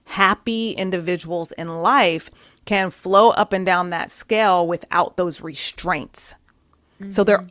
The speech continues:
Speaker 1: are times when I have to show up and get it done and be on schedule and run my operations meeting. And then there are times where,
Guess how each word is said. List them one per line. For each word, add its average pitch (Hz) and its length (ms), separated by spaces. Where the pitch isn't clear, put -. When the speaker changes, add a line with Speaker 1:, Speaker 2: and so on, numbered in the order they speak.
Speaker 1:
are 311 240
times 180 460
when 170 120
I 170 80
have 170 200
to 160 60
show 156 240
up 160 160
and 170 260
get 196 180
it - 200
done 170 320
and 170 240
be 202 160
on 175 160
schedule 170 480
and 160 120
run 185 180
my 175 140
operations 165 760
meeting. - 400
And 208 120
then 233 120
there 214 120
are 226 220
times 262 340
where, 269 280